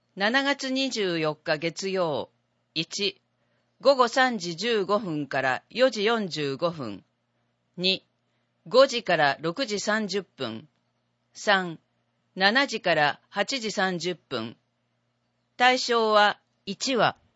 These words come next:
十八歳以上。二は小学生。三は中学生以上。無料。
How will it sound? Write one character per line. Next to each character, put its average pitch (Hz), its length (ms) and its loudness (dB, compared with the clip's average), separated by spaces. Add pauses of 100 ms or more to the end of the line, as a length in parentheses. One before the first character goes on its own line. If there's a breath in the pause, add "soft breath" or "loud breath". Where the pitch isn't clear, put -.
(120)
十 233 280 0
八 269 160 0
歳 233 440 -2
以 208 60 -6
上。 127 420 -4 (580)
二 247 160 2
は 175 280 2 (400)
小 262 340 6
学 254 220 0
生。 120 500 -4 (480)
三 220 380 2
は 190 240 4 (440)
中 285 280 2
学 277 220 -2
生 233 380 0
以 220 140 -2
上。 135 460 -4 (680)
無 190 160 -2
料。 208 460 4